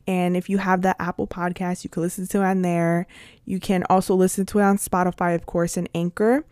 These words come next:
So a lot of people had questions about, "Oh, well, I can't find it." So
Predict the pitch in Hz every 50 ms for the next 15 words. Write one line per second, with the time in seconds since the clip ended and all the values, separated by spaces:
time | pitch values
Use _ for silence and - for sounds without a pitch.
0 | _ - - - - - - - _ _ _ _ - - - - 233 214 214 214
1 | 214 - - - 208 202 208 202 226 - 269 - 285 254 269 247 - 226 202 -
2 | 226 214 202 196 190 185 180 180 180 - 208 208 196 190 196 196 190 190 - -
3 | 233 208 202 - - - 196 185 190 202 208 247 254 269 - - 214 196 196